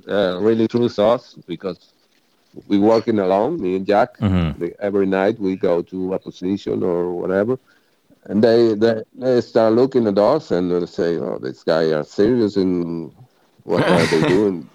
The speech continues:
Speaker 1: Because
Speaker 3: Are you
Speaker 1: before
Speaker 3: sure?
Speaker 1: us,
Speaker 3: Are you sure you wanna
Speaker 1: was
Speaker 3: say
Speaker 1: there
Speaker 3: that name
Speaker 1: Michael Enright.
Speaker 3: on the podcast?
Speaker 2: <laughs> Yeah, he's pretty well known for being a little nuts, yeah?
Speaker 1: Yeah, yeah, yeah.
Speaker 3: Let's, let's, let's put it this way. He's a good guy.
Speaker 1: He do his job, but, uh, you know, it's, they say it's crazy because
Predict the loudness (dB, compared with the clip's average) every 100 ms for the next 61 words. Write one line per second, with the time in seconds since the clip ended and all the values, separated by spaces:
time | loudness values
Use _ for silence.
0 | -8 0 0 0 -8 -4 -2 4 6 6
1 | 6 4 2 2 4 2 2 2 2 4
2 | 2 4 4 4 4 2 2 2 2 4
3 | 4 2 0 -2 -2 0 -2 -2 -6 -8
4 | _ -20 -20 -20 _ -20 _ 0 2 4
5 | 2 2 2 4 4 4 2 2 2 2
6 | 4 2 2 2 2 2 2 2 0 -4
7 | -6 -4 -6 -2 2 4 4 2 2 0
8 | -2 -4 -6 -6 -4 -4 -4 -4 -4 -4
9 | -6 -4 -2 -2 -2 -2 -2 -2 -2 -2
10 | -4 -4 -4 -6 -2 0 4 4 2 2
11 | 2 2 0 -2 -2 -4 -2 -2 -4 -2
12 | 0 0 0 -2 -6 -12 _ -10 -6 -6
13 | -2 0 2 0 -2 -6 -8 _ 0 0
14 | -2 -6 -6 -4 0 0 0 -6